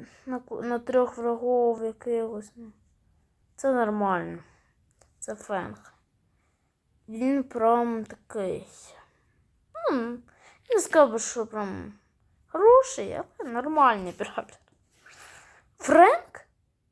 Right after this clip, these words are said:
Я не понімаю, хто може не любити Френк. Це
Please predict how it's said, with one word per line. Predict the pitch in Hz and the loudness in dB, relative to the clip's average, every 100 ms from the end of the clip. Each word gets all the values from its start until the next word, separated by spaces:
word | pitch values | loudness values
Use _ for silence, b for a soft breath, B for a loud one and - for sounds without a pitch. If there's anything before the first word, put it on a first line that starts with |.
| _ _ _ - | _ _ _ -6
Я | 254 381 523 | 2 4 4
не | 320 | 0
понімаю, | 240 226 214 196 185 180 - - | -2 -4 -4 -6 -4 -6 -8 -16
хто | - - - 262 349 466 _ | -20 -14 0 4 4 0 _
може | 208 208 226 277 247 | -10 -4 -2 -2 -4
не | 180 190 | -6 -8
любити | 180 185 202 208 - | -8 -4 -4 -4 -10
Френк. | - - 165 - - - _ - _ _ | -14 -10 -8 -8 -10 -20 _ -20 _ _
Це | - - 220 311 | -12 0 4 4